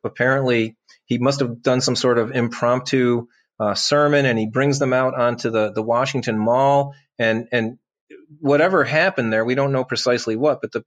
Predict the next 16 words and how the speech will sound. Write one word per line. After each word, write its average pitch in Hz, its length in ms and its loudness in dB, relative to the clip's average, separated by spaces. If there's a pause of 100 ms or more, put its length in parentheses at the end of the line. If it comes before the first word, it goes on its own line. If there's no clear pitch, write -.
the, 110 220 -2
the 117 80 0
newspapers 120 720 -2 (220)
saw 120 300 2
this 117 240 2
as, 107 240 0
as, 104 340 -2
as 104 280 -4 (120)
Apis 110 400 -2 (200)
doing 113 180 0
a 107 80 0
little 110 160 0
bit 104 120 -2
of 98 100 -6
rabble 113 360 2
rousing, 104 460 0